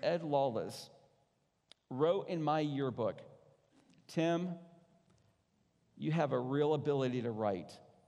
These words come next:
I hope you really develop that. You're gonna do great." You know what? I'm gonna tell you something. I probably read that, that weekend about a hundred times. It was like I couldn't read it enough. It just kept sinking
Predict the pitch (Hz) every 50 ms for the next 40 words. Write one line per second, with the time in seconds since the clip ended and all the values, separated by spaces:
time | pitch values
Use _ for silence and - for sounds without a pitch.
0 | _ _ _ - 120 113 117 139 113 - 131 123 113 104 110 110 117 113 110 110
1 | 101 110 110 95 107 98 95 98 90 - 95 95 92 95 - - - - - -
2 | - _ _ 131 113 110 110 98 95 85 95 90 90 92 92 92 82 - - -
3 | - - _ _ _ _ 151 143 170 185 175 165 170 165 147 - 165 180 180 165
4 | 175 - 156 147 143 139 139 - 139 117 117 - 120 113 - - 156 156 - -
5 | 180 160 147 143 131 139 127 123 113 120 131 131 127 113 123 117 110 107 104 -
6 | - - - - - - - - - 120 131 135 139 - - 135 127 131 135 127
7 | - - 120 113 107 107 98 - - 131 127 117 110 104 - 120 117 110 104 104
8 | 98 - - 92 87 - - 82 - - - - _ _ _ _ _ - _ _
9 | _ _ _ - - - _ - _ _ _ - 185 208 220 202 - 208 196 -
10 | 196 170 170 - - - 208 190 - 113 156 156 156 143 143 123 123 120 117 127
11 | 143 139 117 - - - - 165 135 - 180 156 - - - - 123 - - -
12 | - - 202 202 202 190 - 147 131 117 92 65